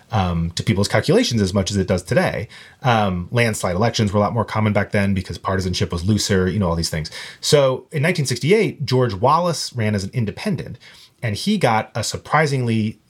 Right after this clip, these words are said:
large share of the vote. And he came very close to denying either Nixon or Humphrey an Electoral College majority. And so after the nineteen sixty election, both Republicans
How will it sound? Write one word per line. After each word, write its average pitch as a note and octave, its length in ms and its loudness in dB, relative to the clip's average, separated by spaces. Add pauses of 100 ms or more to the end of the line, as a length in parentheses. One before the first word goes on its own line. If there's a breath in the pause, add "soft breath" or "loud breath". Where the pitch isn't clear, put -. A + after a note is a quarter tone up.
(160)
large A2+ 440 2
share G2 340 2
of F#2 180 -4
the G2 100 2
vote. A2 360 2 (420 loud breath)
And B2 140 2
he A#2+ 140 0
came C3 520 0
very F3+ 320 2
close F#2 440 -4
to - 140 -6
denying A2+ 760 2
either D3+ 300 2
Nixon G2+ 480 -2
or G3 180 4
Humphrey F2+ 580 -4
an A#2+ 120 -2
Electoral G#2 440 0
College F2 440 -2
majority. G2 580 0 (140)
And A#2+ 160 0
so A#2 340 2
after C3 580 0
the B2+ 120 -4
nineteen A2+ 220 0
sixty G#2 220 -4
election, G#2+ 440 0
both A#2+ 340 2
Republicans A2 560 -2